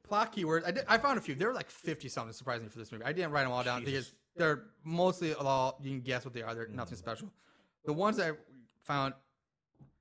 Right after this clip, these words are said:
Speaker 1: 'cause I actually wrote these down before, I did this part before I even watched the movie, so I wanted to see what was going on.
Speaker 2: Yeah.
Speaker 1: Um,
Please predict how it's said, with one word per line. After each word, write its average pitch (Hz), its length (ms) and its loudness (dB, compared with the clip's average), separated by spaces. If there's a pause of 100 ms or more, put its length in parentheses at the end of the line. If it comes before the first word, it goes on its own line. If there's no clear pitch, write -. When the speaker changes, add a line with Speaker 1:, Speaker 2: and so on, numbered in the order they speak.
(320)
Speaker 1:
'cause 185 120 0
I 185 120 6
actually 233 240 4
wrote 170 300 4
these 147 180 -4
down 139 260 0
before, 151 640 0
I 151 80 2
did 185 160 2
this 156 140 -4
part 139 160 0
before 147 300 -2
I 139 60 2
even 127 200 -6
watched 117 280 -4
the 175 60 -10
movie, 185 320 -2 (260)
so 131 360 -2
I 135 80 -2
wanted 139 220 -2
to 123 40 -4
see 139 160 -8
what 131 80 -4
was 123 100 -6
going 123 140 -2
on. 131 80 2
Speaker 2:
Yeah. 120 640 0
Speaker 1:
Um, 117 100 -6